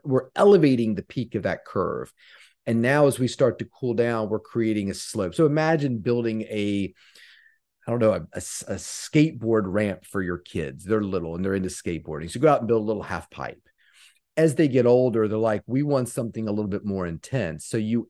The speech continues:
add on to it and make it even taller. That's kind of what we're doing here, is the, the sauna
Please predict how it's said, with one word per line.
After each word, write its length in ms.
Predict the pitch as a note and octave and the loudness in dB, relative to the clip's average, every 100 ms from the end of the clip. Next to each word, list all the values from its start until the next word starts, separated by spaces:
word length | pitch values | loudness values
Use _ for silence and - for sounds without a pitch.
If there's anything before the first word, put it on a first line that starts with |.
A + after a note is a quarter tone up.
| _ | _
add 300 | B2 C3+ C3+ | -4 0 2
on 360 | B2 B2 B2+ B2 | 2 2 0 -4
to 220 | - G#2 | -6 -6
it 140 | G2+ - | -6 -6
and 260 | A2 A2 | -4 -2
make 300 | A2+ A#2 A#2 | 0 0 0
it 160 | A#2 A2+ | -4 -6
even 400 | A#2+ A2+ F#2+ F#2 | -6 -6 -6 -8
taller. 640 | E2+ - A2 G#2+ F2+ D2 - _ - - - | -10 -8 -4 -2 -2 -8 -14 _ -20 -20 -14
That's 160 | - B2 | -10 -10
kind 280 | - G3 F#3+ | -4 2 4
of 80 | B2+ | 6
what 180 | B2 | 2
we're 140 | G#2+ G2 | 0 -4
doing 420 | D2+ A2 G#2+ G2+ | -2 -2 0 -2
here, 340 | F2 F2 D2+ | -6 -6 -6
is 220 | D#2+ E2 - | -6 -10 -8
the, 200 | G2 F2 | -6 -6
the 220 | E2+ F2+ | -4 -6
sauna 640 | - - - C#3+ D#3 A#2+ | -6 -6 -2 2 2 0